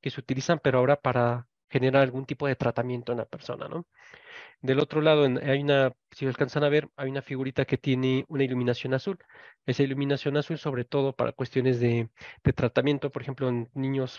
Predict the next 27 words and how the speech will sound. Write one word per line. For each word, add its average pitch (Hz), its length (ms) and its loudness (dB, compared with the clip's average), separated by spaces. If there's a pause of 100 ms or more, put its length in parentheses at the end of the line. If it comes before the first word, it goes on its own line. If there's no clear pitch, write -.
(120)
o 139 120 -12
bebés 135 300 4
que 127 120 -4
tienen 123 400 0
ictericia, 147 540 0 (360)
¿sí? 147 140 -8 (320)
Normalmente 131 400 2
se, 135 300 4
se 135 160 -6
uti-, 135 260 -10
se - 120 -20
utiliza 131 280 -4
una 135 120 2
terapia 135 340 2
con 127 140 -2
radiación 120 440 -4
de 120 420 -2
azul, 196 280 -4 (240)
¿no? 151 160 0
O 139 40 2
longitud 123 360 -4
de 127 80 0
onda 127 140 2
en 123 60 2
el 127 100 2
azul, 180 220 0 (600)
¿sale? 107 240 -2